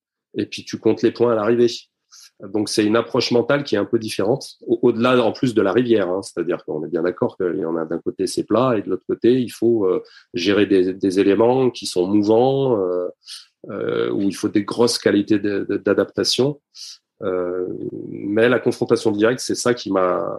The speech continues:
séduit. Et puis aussi, l'idée de se dire, euh, bah, en descente, on n'a pas les Jeux Olympiques, mais mine de rien, en course en ligne, il y a un truc, là, c'est les Jeux Olympiques, et voilà, quand t'as vingt, vingt-deux ans, ça fait un peu rêver. Mais là, par contre, ça fait juste rêver, hein, c'est pas, c'est,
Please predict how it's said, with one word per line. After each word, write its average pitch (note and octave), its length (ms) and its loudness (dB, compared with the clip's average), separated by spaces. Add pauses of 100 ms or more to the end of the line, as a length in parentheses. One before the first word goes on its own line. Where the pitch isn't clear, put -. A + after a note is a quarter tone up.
(160)
séduit. A2 580 -2 (340)
Et A2 120 4
puis - 280 0
aussi, D3 640 0 (1080)
l'idée A#2 400 2
de A#2 120 2
se G#2+ 80 -2
dire, A2+ 260 0
euh, G#2 340 0
bah, G2+ 80 -2
en A2 100 2
descente, A2 340 0
on F#2+ 60 -4
n'a F#2 120 -4
pas A#2 140 -2
les B2 80 6
Jeux A2 200 0
Olympiques, G#2+ 480 -4
mais F#2+ 120 2
mine G2+ 160 0
de G2+ 60 0
rien, B2+ 160 4
en C#3+ 60 2
course - 260 -8
en A2 60 -2
ligne, C#3+ 180 0
il G#2 60 -2
y F#2+ 40 0
a F#2+ 40 2
un B2 100 2
truc, - 320 -4
là, G#2+ 80 0
c'est - 160 -4
les F#2 80 2
Jeux G#2+ 180 2
Olympiques, A2+ 460 0
et F#2+ 40 2
voilà, G#2 260 0
quand F2+ 120 -6
t'as F2 160 -4
vingt, G2 200 2
vingt-deux F2 380 0
ans, A2+ 120 2
ça - 200 -6
fait E2+ 120 -4
un E2 80 -2
peu F2 200 -2
rêver. A#2+ 400 2
Mais G2 80 -4
là, A#2 80 4
par G2 160 -4
contre, A2 160 0
ça - 120 -4
fait E2+ 180 -2
juste F#2 220 -10
rêver, A#2+ 260 4
hein, F#2 80 2
c'est - 240 -6
pas, F2 400 -6 (720)
c'est, - 260 -14